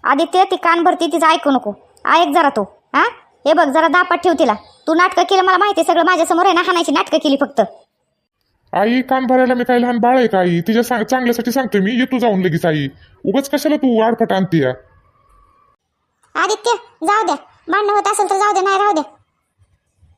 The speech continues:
Speaker 1: हा, फुगव, फुगव, आधीच माझ्या पोराला एखादं दोन करून सांगितलं, हा? पाच मिनिटं भांडणं केली म्हणा केली, आणि थोबाडीत ह्याने मारली म्हणा मारली, का तर आईला वाटावं ना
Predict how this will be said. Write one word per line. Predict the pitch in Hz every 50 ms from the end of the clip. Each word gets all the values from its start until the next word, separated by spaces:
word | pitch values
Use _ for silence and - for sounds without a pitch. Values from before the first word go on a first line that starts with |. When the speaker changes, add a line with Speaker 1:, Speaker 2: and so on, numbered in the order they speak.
| _ _ _ _ _ _ _ _ _ _ _ -
Speaker 1:
हा, | 294 320 320 311 294 262 -
फुगव, | 359 339 392 359
फुगव, | 359 403 392
आधीच | 403 320 294 294 294 320 311 339
माझ्या | 349 339 359
पोराला | 359 370 370 370 349 330
एखादं | 359 359 359 359 349
दोन | 349 349
करून | 359 370 359 349
सांगितलं, | - 403 392 392 370 - 381 466 466 269 - - - - _ -
हा? | 269 330 453 480 - - _ -
पाच | 285 311 330 339
मिनिटं | 330 320 370 370
भांडणं | 392 392 370 370
केली | 381 381 370
म्हणा | 370 370 370 370
केली, | 370 403 370
आणि | 359 359 427
थोबाडीत | 427 415 392 -
ह्याने | 392 392 370
मारली | 370 415 440 392 392
म्हणा | 392 415 415 403
मारली, | 403 427 403 294 277 277
का | 277 - - - _ - 302
तर | 349 381
आईला | 349 349 392 381 392
वाटावं | 392 427 415 403 403
ना | 427 523